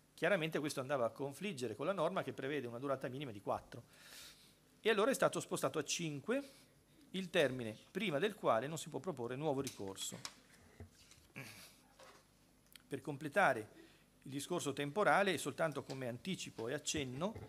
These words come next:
che l'esdebitazione si può ottenere ogni otto anni invece, lo dice l'articolo quattordici ter decies, al comma primo lettera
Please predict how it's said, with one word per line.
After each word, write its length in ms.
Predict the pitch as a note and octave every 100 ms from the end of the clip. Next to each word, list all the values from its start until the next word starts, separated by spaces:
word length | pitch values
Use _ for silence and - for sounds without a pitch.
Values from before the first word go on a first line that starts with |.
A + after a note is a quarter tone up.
| - - -
che 120 | - F3+
l'esdebitazione 1160 | A3+ E3+ F#3+ D#3+ F3 - - D#3 B2 C#3 E3+
si 180 | - F#3
può 180 | - D3+
ottenere 380 | C3 G#3 C3 D3+
ogni 240 | C#3 F3+ -
otto 320 | C#3 - C#3
anni 300 | G2+ A2+ A#2+
invece, 440 | A2 G2 - A#2+
lo 100 | B2
dice 280 | B2 C3+ A2+
l'articolo 680 | A2 - D3+ C#3 G#2+ G2+ - - _ _ - - - - - _ D3+
quattordici 480 | C#3 F#3+ D3 C3+ C3
ter 160 | A#3+
decies, 720 | G3 C#3 A2+ E3 F3+ - A#3 B3 - - - - - _ - - - - - - - -
al 160 | C#3
comma 240 | F#3 F#3+ E3
primo 340 | G3+ F#3+ D3+
lettera 580 | D#3 D3+ - C3+ A#2+